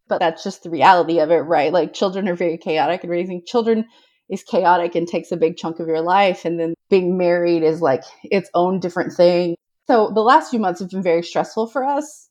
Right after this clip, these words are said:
And so I guess this would be a good example of how I've maintained,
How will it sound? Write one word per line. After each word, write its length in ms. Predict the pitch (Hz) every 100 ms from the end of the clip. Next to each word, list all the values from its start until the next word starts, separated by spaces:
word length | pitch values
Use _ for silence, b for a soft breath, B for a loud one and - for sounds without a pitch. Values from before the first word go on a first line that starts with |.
| _
And 200 | 180 202
so 120 | 214
I 120 | 190 214
guess 220 | 339 349
this 180 | 220 285
would 100 | 254
be 100 | 277
a 80 |
good 140 | 254 277
example 460 | 254 269 269 277
of 100 | 262
how 180 | 262 240
I've 160 | 240 240
maintained, 920 | 190 185 202 202 196 175 175 190 196